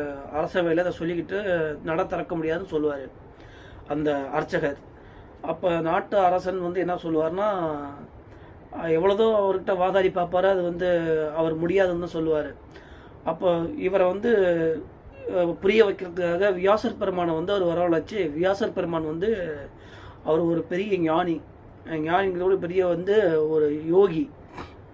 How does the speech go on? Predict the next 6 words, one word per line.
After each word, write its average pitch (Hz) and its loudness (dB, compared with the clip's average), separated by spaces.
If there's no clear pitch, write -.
உங்க 160 2
எல்லாருக்கும் 175 4
தெரிஞ்சது 175 -2
தான் 160 0
அவரு. 151 0
ஆஹ், 151 -2